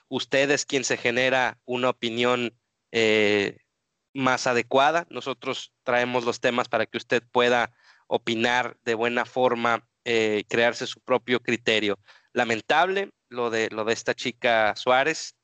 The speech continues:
lamentable lo de Jocelyn, su falta de empatía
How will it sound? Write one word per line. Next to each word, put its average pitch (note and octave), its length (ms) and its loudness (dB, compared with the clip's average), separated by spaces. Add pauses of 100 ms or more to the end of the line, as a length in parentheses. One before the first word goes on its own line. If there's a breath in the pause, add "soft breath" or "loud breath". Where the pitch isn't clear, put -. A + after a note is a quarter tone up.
lamentable C3+ 880 -2
lo A#2 180 -2
de G#2 420 -2
Jocelyn, B2+ 580 -2
su - 200 -10
falta C3 400 2
de A#2+ 100 2
empatía A#2+ 680 0